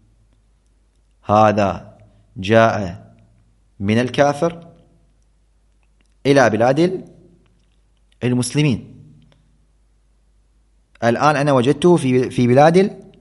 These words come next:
المسلمين، هل يكفي بأن أقول هذا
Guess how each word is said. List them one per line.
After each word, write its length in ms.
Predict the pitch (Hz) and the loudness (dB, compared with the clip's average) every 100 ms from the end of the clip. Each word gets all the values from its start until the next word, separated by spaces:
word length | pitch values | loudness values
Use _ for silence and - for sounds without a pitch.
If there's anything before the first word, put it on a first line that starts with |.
| - | -6
المسلمين، 840 | 139 139 139 143 151 143 139 143 147 - _ _ _ _ _ _ _ _ _ _ _ _ _ _ _ | -4 -4 -4 -4 -2 -4 -10 -14 -20 -20 _ _ _ _ _ _ _ _ _ _ _ _ _ _ _
هل 180 | - 135 | -2 0
يكفي 560 | 151 160 - 165 165 165 | 0 -2 -2 0 2 0
بأن 260 | 151 151 | 0 -2
أقول 280 | 151 151 160 | -2 -2 -2
هذا 580 | 151 151 147 143 - - | 0 2 2 0 -6 -20